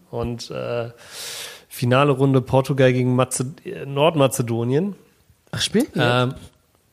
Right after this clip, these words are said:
Speaker 1: die spielen um einundzwanzig Uhr, ja. Jetzt
Speaker 2: Lol.
Speaker 1: ist es in sechs Minuten, also können wir uns gleich reinziehen.
Speaker 2: Mhm.
Speaker 1: Ähm, ich wollte nur einen kurzen Fun-Fact, äh, mit dir teilen noch, den ich,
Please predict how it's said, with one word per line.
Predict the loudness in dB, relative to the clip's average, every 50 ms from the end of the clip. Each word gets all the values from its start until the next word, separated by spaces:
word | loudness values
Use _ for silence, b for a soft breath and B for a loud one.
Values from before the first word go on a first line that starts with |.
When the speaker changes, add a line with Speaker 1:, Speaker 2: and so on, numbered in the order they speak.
| _ _ _ _ -14
Speaker 1:
die | -12
spielen | -12 -10 -8 -6 -6 -4 -4 -6
um | -6 -8 -8 -8 -8
einundzwanzig | -6 -6 -4 -4 -4 -4 -4 -4 -4 -4 -6 -6
Uhr, | -4 -2 -2 -2
ja. | -2 -4 -4 -8 -12 _ _ _ _ _ _ -12
Jetzt | -4 -2 0 2
Speaker 2:
Lol. | 2 2 0
Speaker 1:
ist | -2 -4 -6
es | -8 -8 -10 -12 -16 -16 -18 -20 -20 _ -6
in | -6 -4 0
sechs | 2 0 0 0 -2 -2
Minuten, | -2 -2 -2 -2 -4 -4 -6 -6 -8 _ _ -8
also | -6 -6 -4
können | -2 0 0 0
wir | 0
uns | -2 -4
gleich | -4 -6 -6 -2 -2
reinziehen. | -2 -2 -2 -2 -6 -8 -8 -8 -8 -10 B B B B B B B B B -6
Speaker 2:
Mhm. | -4 -2 0
Speaker 1:
Ähm, | 2 2 4 4 4 4 4 2 2 0 0 -2 -4 -4 -6 -8 -10 -12 _ _ _
ich | -4 2 2
wollte | 4 4 4
nur | 2 2
einen | 2 0 0
kurzen | 2 0 0 0 0 -2
Fun-Fact, | -2 0 0 -2 -2 -2 -2 -2 -2 -2 -6 -12 -10
äh, | -8 -6 -4 -2
mit | -2 -4 -4 -4
dir | -6
teilen | -4 -2 0 0 0 0
noch, | -2 -4 -6
den | -6 -6 -4 -4
ich, | -6 -8 -12